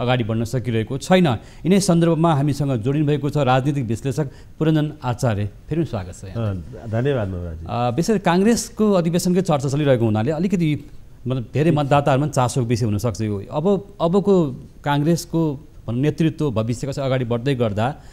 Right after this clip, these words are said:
Speaker 1: अब यसमा जोडिएका तीन नेताहरूको नाम आइरहेको छ अहिले मतदाताको
Speaker 2: हुँ।
Speaker 1: सामु पनि।
Speaker 2: हुँ।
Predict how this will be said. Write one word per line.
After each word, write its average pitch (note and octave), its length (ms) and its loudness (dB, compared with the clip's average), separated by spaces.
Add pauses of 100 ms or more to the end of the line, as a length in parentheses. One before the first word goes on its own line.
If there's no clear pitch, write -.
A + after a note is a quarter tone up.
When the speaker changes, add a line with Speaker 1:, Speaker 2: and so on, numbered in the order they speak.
(280)
Speaker 1:
अब C#3+ 80 -6
यसमा F3 220 2
जोडिएका E3 500 4
तीन G3 220 0
नेताहरूको C3 400 2
नाम A#2+ 220 0
आइरहेको G#2 360 -2
छ - 100 -10
अहिले A2+ 140 -4
मतदाताको A#2+ 400 0
Speaker 2:
हुँ। F2+ 60 -4
Speaker 1:
सामु G#2+ 220 -4
पनि। G#2 200 -6
Speaker 2:
हुँ। G#2+ 460 -6